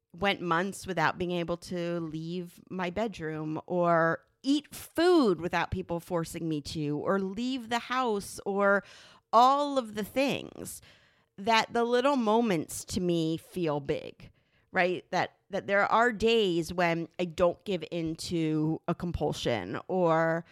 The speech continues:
um, I don't spiral down the rabbit hole of intrusive thoughts or things that a lot of people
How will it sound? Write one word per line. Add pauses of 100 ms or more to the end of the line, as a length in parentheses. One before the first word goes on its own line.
(360)
um,
I
don't
spiral
down
the
rabbit
hole
of
intrusive (120)
thoughts
or (760)
things
that (120)
a
lot
of
people